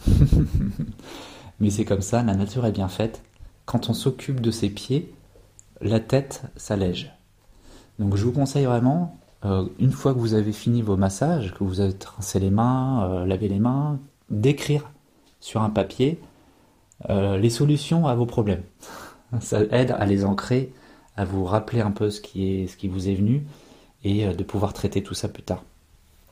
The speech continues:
Je peux vous proposer, euh, deux livres qui peuvent être un, un petit plus. Donc,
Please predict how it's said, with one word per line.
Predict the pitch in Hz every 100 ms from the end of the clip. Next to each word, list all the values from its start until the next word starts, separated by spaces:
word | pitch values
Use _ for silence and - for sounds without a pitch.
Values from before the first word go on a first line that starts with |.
| _ _ - - - - - - - _ _ _
Je | -
peux | -
vous | 143
proposer, | 147 143 143 127 120 120 - -
euh, | 92
deux | 98 139
livres | 131 113 95 - -
qui | 104
peuvent | - 107
être | 104 104 - 98
un, | 98 95 98
un |
petit | 98 -
plus. | 104 165 214 - - -
Donc, | 104 101 - -